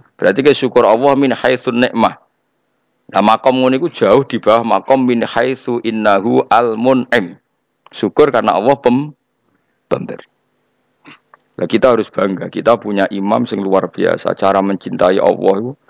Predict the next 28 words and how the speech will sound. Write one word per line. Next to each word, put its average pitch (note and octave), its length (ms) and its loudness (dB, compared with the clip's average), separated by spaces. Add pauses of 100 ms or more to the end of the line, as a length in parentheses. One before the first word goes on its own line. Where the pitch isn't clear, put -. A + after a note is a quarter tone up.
(300)
nganggo F2+ 320 -2
tradisi F#2 480 -2
para F2+ 320 2
wali F2+ 240 2
papan D#2+ 400 -4
atas. - 320 -12
Iku F2+ 240 -4
min F#2+ 240 0
haitsu G#2+ 560 0
innahu G2 560 0 (160)
al-mun'im. A#2 1200 0
Napa? G2 320 0 (480)
Al-mun'im. A2+ 1200 -4 (1200)
Nah, D2+ 80 -6
syukure G#2 400 2
kowe, A2+ 240 4
kowe C3+ 160 4
kan B2+ 160 0
min A2+ 160 -6
haitsun A2 640 -2
nikmah, G2+ 400 -2
karena G#2+ 240 -2
dapat F#2 400 -2
nik-, - 200 0 (600)
nganti A#2 320 0
lali A#2+ 240 0
sing G2+ 240 -4
ngekeki F#2+ 400 0